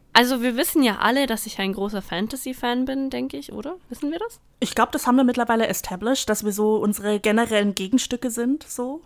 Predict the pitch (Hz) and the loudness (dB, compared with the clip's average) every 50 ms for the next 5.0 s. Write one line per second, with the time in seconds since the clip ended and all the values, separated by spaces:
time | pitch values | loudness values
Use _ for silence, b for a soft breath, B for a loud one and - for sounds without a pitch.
0 | _ - - - - 277 285 285 269 226 196 190 202 220 247 269 254 - - - | _ -10 -10 0 2 4 4 4 4 2 2 0 -2 -4 -4 -6 -8 -6 -2 -2
1 | 226 240 - 247 233 - 240 240 254 247 240 - 247 226 208 208 - - 185 175 | -2 0 0 -4 -2 0 0 2 2 0 0 0 -2 -2 -2 -4 -4 -6 -6 -6
2 | - 175 170 185 - - _ - 226 240 220 226 226 220 - 269 269 269 254 262 | -4 -4 -6 -8 -8 -10 _ 2 6 6 6 6 4 2 0 0 2 4 4 2
3 | 262 262 - 294 - 254 247 269 311 - 320 277 - - - 254 285 302 285 277 | 2 2 0 -2 0 0 0 0 2 2 2 0 2 2 0 0 2 2 0 0
4 | 277 - - 254 247 233 214 196 196 208 - - - 285 302 302 302 311 - 381 | -2 0 0 0 2 2 2 0 -2 -6 -6 -8 -6 -6 -4 -6 -6 -6 -6 -6